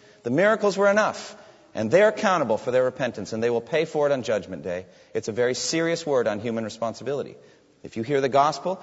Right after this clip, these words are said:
if you have evidence presented, and you do not repent, you will be held accountable for that. Human responsibility. So beginning and end of this section, human responsibility.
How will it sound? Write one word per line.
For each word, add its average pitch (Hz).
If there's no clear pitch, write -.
if -
you 117
have 104
evidence 139
presented, 147
and 120
you 113
do 123
not 143
repent, 165
you 147
will 135
be 139
held 139
accountable 135
for 92
that. -
Human 113
responsibility. 107
So 151
beginning 185
and 220
end 185
of 123
this 139
section, 107
human 151
responsibility. 123